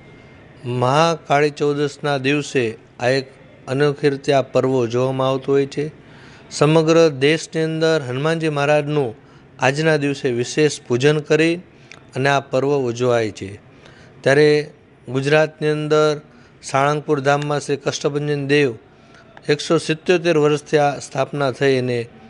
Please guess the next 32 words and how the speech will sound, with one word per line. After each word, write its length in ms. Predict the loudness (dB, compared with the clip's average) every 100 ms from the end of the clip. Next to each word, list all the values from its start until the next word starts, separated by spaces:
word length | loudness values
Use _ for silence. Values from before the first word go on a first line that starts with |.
| -20 -20
ત્યારથી 420 | 2 4 4 0 -4
લઈને 340 | 0 2 0
આજ 340 | 0 0 0
દિન 240 | -2 -8 -8
પર્યંત 460 | -6 -2 -2 -4 -10 -20 -20 -20 -20 -20 -4
આજે 340 | -2 2 2
ભવ્ય 540 | 2 -2 0 2 2
સમૂહ 320 | 2 -4 -6 -4
મારુતિ 480 | -4 -4 -4 -4
યજ્ઞ 200 | -4 -2
હોય 240 | -2 -2 -4
છે, 200 | -6 -4
જેમાં 380 | -2 -2 -4 0
પાંચસોથી 600 | 0 0 -2 -4 -4 -6
ઉપરાંત 480 | -2 0 0 0
લોકો 460 | -2 -2 -2 -2 -2 -8 -20 -20 _
આ 100 | -6
સમૂહ 320 | -4 -2 -2
મારુતિ 440 | 0 0 0 -2 -4
યજ્ઞની 360 | -4 -4 -6
અંદર 280 | -4 -4 -4
લાભ 320 | 0 0 0
લેતા 280 | -4 -6 -4
હોય 200 | -4 -6
છે. 280 | -10 -14 -18 -20 -20 -20 -20 -20 -2
ત્યારે 440 | 2 4 2 0 -4 -2
દેશના 800 | 2 2 0 0 2 2 0 -4 -14 -20 -20 -20 -20 -20 -20 -20 -6
અધિકારીઓથી 640 | 0 0 2 2 2 0 -4
માંડીને, 800 | -2 -2 0 0 2 2 2 0
રાજકીય 540 | -2 -2 -2 0 0
લોકોથી 520 | 0 -2 2 0 2 -2
માંડીને, 500 | -2 -4 -2 -4